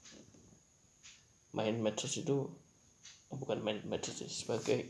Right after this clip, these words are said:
influencer sendiri itu. Jadi sebenarnya kita tuh kayak karyawan yang memberikan free,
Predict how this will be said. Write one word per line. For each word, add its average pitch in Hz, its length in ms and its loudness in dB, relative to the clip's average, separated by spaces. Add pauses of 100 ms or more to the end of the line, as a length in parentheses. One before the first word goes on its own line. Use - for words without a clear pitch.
influencer 131 560 -4
sendiri 110 400 -2
itu. - 100 -2 (1300)
Jadi 156 160 2
sebenarnya 131 540 4 (400)
kita - 240 4
tuh 139 320 4 (100)
kayak - 240 2 (300)
karyawan 120 560 6
yang 120 140 -2 (240)
memberikan 123 500 4 (1700)
free, 147 340 2